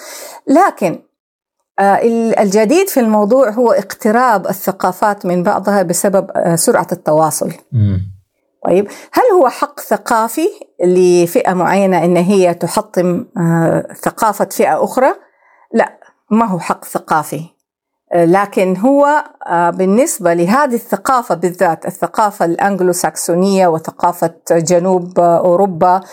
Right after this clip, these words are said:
Speaker 1: وشرق أوروبا وأوروبا والنوردية وال-، والجرمانية، هذه الثقافات تركز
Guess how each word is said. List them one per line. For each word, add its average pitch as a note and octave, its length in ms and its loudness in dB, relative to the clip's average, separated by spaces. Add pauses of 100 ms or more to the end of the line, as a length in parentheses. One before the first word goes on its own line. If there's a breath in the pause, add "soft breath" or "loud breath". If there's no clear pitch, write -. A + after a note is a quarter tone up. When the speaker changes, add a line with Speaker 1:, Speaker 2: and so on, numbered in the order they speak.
(180 loud breath)
Speaker 1:
وشرق F#3 500 -2
أوروبا F3+ 640 2
وأوروبا E3+ 920 0
والنوردية F#3 1040 2
وال-، E3+ 360 0
والجرمانية، F3+ 1040 2 (300 loud breath)
هذه E4+ 260 2
الثقافات B3 760 -4
تركز G#3 720 -2